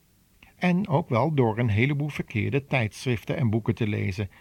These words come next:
waarmee we onze geest mee kunnen vullen en bederven meestal. Vervolgens vragen we ons af: "Waarom heb ik zo weinig geestelijk onderscheidingsvermogen?"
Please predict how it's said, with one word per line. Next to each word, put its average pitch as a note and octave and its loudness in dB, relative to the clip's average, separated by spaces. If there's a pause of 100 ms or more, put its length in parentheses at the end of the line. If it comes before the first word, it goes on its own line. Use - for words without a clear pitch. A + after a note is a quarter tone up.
(300)
waarmee A2 2
we F#2+ -4
onze G#2 -2
geest A#2 -2
mee G2+ -6
kunnen G2 -2
vullen A2 -2 (420)
en A#2 0
bederven G#2 -4
meestal. G2 -6 (840)
Vervolgens A2+ 0
vragen A2 0
we A2 -2
ons G#2+ -4
af: A#2 0 (560)
"Waarom D#3 2
heb A2+ 0
ik - -6
zo G#2 -2
weinig G#2 0
geestelijk A2 -6
onderscheidingsvermogen?" A2+ -2